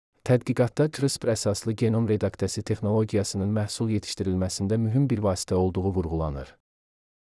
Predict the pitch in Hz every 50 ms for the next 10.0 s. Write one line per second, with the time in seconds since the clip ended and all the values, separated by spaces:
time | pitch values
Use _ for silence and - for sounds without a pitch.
0 | _ _ - - 151 - 156 - - 117 107 107 113 117 - - 101 92 92 -
1 | - 120 120 127 127 131 139 147 131 127 117 101 123 113 - 117 104 - - -
2 | - 117 - - - 165 156 - - 123 - - 110 101 113 107 107 107 107 101
3 | 101 - - - 110 104 - - 101 98 - - 98 92 92 95 95 - 117 110
4 | 110 107 104 101 95 87 95 92 95 95 98 - - - 104 - - - - -
5 | 104 107 113 113 104 98 90 90 95 95 92 90 92 95 92 - - - - 92
6 | 90 90 90 95 90 98 - 101 92 95 104 107 - 120 117 113 107 107 107 107
7 | 110 - - - 107 - - 107 98 - 98 98 95 104 123 - - 120 110 107
8 | - - 113 113 - - 110 - - 101 95 104 92 95 95 92 95 95 98 107
9 | 92 92 92 92 - - 104 104 107 - 107 98 92 90 87 82 73 - 69 -